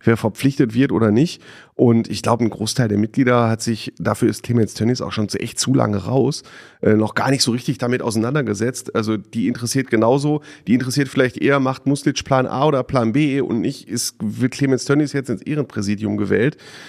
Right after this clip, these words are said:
Ähm, also die Wucht, die, über die Wortwahl kann man immer streiten. Das Hauptplakat, meinetwegen, wie halte ich an ein Wort? Das ist ja ein Argument, das noch gilt, aber Ekelschwein, Schweinepriester, das ist egal, um wen es geht, das ist eine Beleidigung, die muss halt irgendwie nicht sein, aber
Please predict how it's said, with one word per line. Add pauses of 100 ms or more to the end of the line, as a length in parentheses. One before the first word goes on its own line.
(220)
Ähm, (120)
also
die
Wucht,
die, (120)
über
die
Wortwahl
kann
man
immer
streiten.
Das
Hauptplakat,
meinetwegen,
wie
halte
ich
an
ein
Wort?
Das
ist
ja
ein (280)
Argument,
das
noch
gilt,
aber (520)
Ekelschwein,
Schweinepriester,
das
ist
egal,
um
wen
es
geht,
das
ist
eine
Beleidigung,
die
muss
halt
irgendwie
nicht
sein,
aber